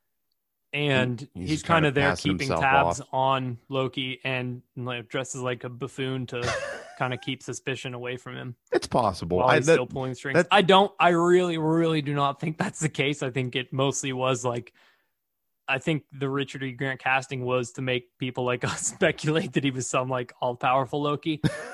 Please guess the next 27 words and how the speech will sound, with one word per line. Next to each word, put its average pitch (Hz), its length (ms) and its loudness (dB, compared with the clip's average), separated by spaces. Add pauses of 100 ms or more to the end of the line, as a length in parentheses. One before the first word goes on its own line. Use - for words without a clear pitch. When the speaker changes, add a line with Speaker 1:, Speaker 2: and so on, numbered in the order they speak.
(140)
Speaker 1:
And, 127 300 2 (240)
you 120 160 -10
know, 117 200 -8 (220)
it, 165 140 -4 (140)
at, 190 160 2 (320)
at 185 160 -4
this 208 180 0
point, 180 240 0
it's 147 140 -4
probably, 156 720 0
if 151 100 -8
there's 170 160 0
a 143 60 -4
King 147 240 -2
Loki, 135 440 -2 (380)
it's 147 180 -4
either 160 200 4
going 147 320 2
to 139 80 0
be 131 420 -6 (160)
another 135 640 0
Loki 143 340 0
played 160 300 -4
by 156 80 0
Richard 156 400 -6
E. 147 60 -4
Grant 151 440 -6